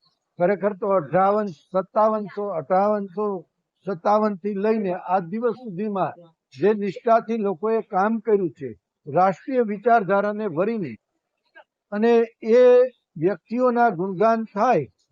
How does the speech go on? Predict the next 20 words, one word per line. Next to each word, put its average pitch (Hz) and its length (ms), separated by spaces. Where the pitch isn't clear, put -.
તો 226 80
આ 214 160
પેઢીને 233 520
આખો 202 340
ખ્યાલ 202 360
આવે 147 260
અને 190 220
વર્તમાન 226 640
સમયની 214 580
જે 214 120
જવાબદારી 196 800
છે 160 120
એ 214 80
નિષ્ઠા 196 540
સાથે 190 400
નવી 180 380
પેઢી 190 480
એ 220 120
સ્વીકારે. 202 600
સાચી 202 560